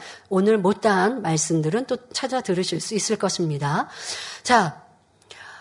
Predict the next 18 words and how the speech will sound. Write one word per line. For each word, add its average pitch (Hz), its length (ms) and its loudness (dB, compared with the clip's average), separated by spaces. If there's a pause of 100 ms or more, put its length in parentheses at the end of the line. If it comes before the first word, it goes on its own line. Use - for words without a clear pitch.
(920)
이제 269 380 4
신앙 370 340 8
안에서 233 500 6
요동한다라는 262 720 4
것이 233 240 0
무엇인지를 202 880 2
몇 175 220 2
가지 226 400 0
살펴보도록 202 840 0
하겠습니다. 170 680 -2 (340)
바로 190 400 6 (180)
하나님을 285 580 6
믿는 226 400 4
우리에게 247 520 2
있어 233 480 4 (260)
교회에서 240 840 6
직분과 220 880 4
사명, 285 520 4